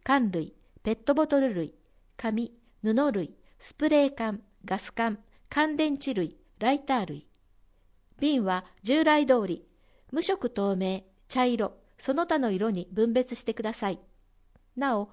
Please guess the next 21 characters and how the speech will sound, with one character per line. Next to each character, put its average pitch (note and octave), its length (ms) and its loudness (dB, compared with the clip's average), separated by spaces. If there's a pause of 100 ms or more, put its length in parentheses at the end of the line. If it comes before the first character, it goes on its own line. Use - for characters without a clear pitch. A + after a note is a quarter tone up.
(120)
蓋 C#4+ 280 0
は C#4+ 280 0
外 A3 200 -4
し - 100 -12
て A3 120 -6
く G#3 80 -8
だ G3+ 120 -6
さ F3+ 160 -8
い。 - 80 -10 (1160)
化 C4+ 80 2
粧 D4 240 2
品 C#4 260 -2
の A#3 180 -2
空 G3+ 120 -6
き C#4+ 180 -4
瓶 C#4 220 -2
も B3+ 100 -4
出 G#3+ 100 -4
せ G#3 140 -6
ま G3 140 -6
す。 - 180 -16